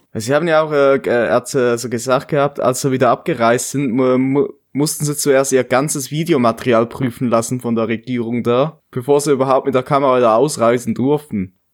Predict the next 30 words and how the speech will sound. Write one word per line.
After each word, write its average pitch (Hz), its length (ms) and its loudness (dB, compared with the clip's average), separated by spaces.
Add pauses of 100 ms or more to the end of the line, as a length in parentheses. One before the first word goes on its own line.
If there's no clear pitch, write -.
Also 120 300 0
es, 127 240 -4
äh, 120 340 0
ist 117 140 -4
schon - 300 0
irgendwie, 175 500 -2
ist - 280 -2
ein 160 180 0
interessantes 165 720 -2
Ding. 190 200 0
Also 139 220 2
wenn 147 100 2
ihr 160 100 2
da 151 120 4
mal 143 240 2
zehn, 180 300 2
fünfzehn 175 340 -2
Minuten 151 380 0
erübrigen 170 560 2
könnt, 185 400 -2
länger 139 460 0
geht 160 280 0
das 170 160 -2
Ding 170 200 0
nicht, 170 260 -4
guckt's - 240 -2
euch 170 100 2
mal 147 180 2
an. 151 200 0
Also 117 440 -2